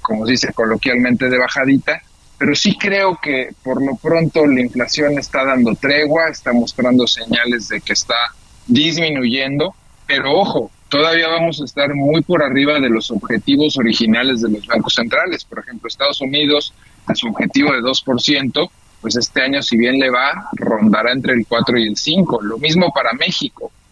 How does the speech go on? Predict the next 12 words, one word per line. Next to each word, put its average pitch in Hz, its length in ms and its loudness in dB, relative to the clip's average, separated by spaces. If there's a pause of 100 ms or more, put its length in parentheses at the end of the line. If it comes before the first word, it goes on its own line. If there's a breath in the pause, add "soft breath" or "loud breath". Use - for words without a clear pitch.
(100)
México, 131 420 -2
el 123 80 2
objetivo 131 540 2
es 135 140 0
dos 139 260 0
más 135 240 -2
menos 127 460 2
uno. 147 260 0
Si 120 200 0
bien 127 240 2
nos 139 180 0
va, 127 100 -2